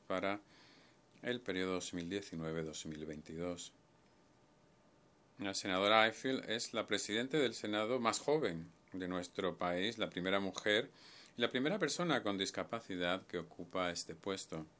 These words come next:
Su candidatura ha sido avalada también por la Comunidad del Caribe, caricom. Señor presidente, el Caribe es líder en las iniciativas de Naciones Unidas para luchar contra las enfermedades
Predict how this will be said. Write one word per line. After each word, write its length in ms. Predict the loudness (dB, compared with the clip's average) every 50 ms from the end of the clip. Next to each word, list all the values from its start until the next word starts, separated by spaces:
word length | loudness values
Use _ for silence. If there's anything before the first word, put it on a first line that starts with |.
| _ -20 -20 -20 -20 -20 -20 _ _ _ _ _ -20 -20 _ _ -20 -20 -20 _ _ _ _ _ -20 -18 -12
Su 180 | -8 -8 -4
candidatura 760 | -2 -2 0 2 2 2 2 2 2 0 0 2 2 0 0 -2 -6
ha 160 | -6 -4 -4 -2
sido 320 | -2 -2 -2 -2 -2 -2
avalada 560 | -2 -2 0 0 2 2 2 2 0 -2 -2
también 520 | -4 -6 -4 -2 -2 -2 0 -2 -2 -4 -8 -10 -16 -18 -20 -20 -16 -12 -12 -10 -10 -12 -14 -18 -20 -20 -20 -20 -20 -14 -8
por 340 | -6 -4 -2 -2 -4 -6 -10 -14 -12 -10
la 360 | -8 -6 -6 -4 -4 -4 -6
Comunidad 600 | -6 -8 -8 -6 -6 -6 -6 -6 -4 -4 -4 -4
del 220 | -6 -8 -10 -8
Caribe, 420 | -8 -8 -6 -6 -6 -6 -6 -8 -10 -12 -16 -14
caricom. 360 | -12 -10 -10 -8 -8 0 2 2 2 2 -2 -16 -20 -20 -20 -20 -20
Señor 220 | -12 -8 -6 -4 -4
presidente, 680 | -4 -2 -2 0 2 2 2 2 0 -2 -4 -6 -6 -8 -12 -20 -20 -20 -20 -20 -20 -20 -20 -20 -20 -18 -12
el 100 | -12 -6
Caribe 680 | -2 0 2 4 4 2 2 2 4 4 6 6 4 4
es 140 | 2 0 -2
líder 320 | 0 0 2 2 2 2 0
en 180 | 0 0 2
las 220 | 0 0 0 -2 -2
iniciativas 760 | -4 -4 -2 0 0 0 0 0 0 0 2 2 2 2 0
de 100 | 0 -2
Naciones 500 | -2 -2 -2 -4 -4 -4 -4 -4 -4 -4
Unidas 520 | -4 -2 -2 -2 -2 0 0 -2 -2 -2
para 180 | -4 -6 -6 -4
luchar 420 | -6 -6 -6 -4 -2 -2 -2 -2
contra 320 | -6 -8 -8 -8 -8 -8 -8
las 160 | -8 -8 -8
enfermedades 880 | -10 -8 -8 -8 -6 -6 -6 -6 -4 -4 -4 -4 -4 -6 -6 -8 -10